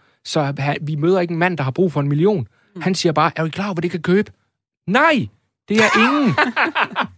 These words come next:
Speaker 1: Altså, s-, please, svar mig på det her. Og, og det er sådan lidt, det er lidt mærkeligt, der er også et intenst had, han har til, øh, til den anden gangsterboss, der hedder Pekka Rollins, som vi, kan,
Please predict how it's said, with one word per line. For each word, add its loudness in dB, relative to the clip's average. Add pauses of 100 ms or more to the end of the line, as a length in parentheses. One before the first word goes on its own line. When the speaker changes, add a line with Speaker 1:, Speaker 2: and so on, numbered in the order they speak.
Speaker 1:
Altså, 2
s-, -10
please, 0
svar 2
mig 0
på -4
det -2
her. 0 (560)
Og, -2
og 0
det 2
er 2
sådan -6
lidt, 0 (420)
det 0
er 0
lidt -2
mærkeligt, 0
der 2
er 0
også -2
et -10
intenst -4
had, 0
han -2
har -4
til, -4 (100)
øh, -2 (460)
til -2
den -2
anden 0
gangsterboss, -2
der -4
hedder 0 (400)
Pekka 0
Rollins, 0
som -2 (340)
vi, -4 (920)
kan, -4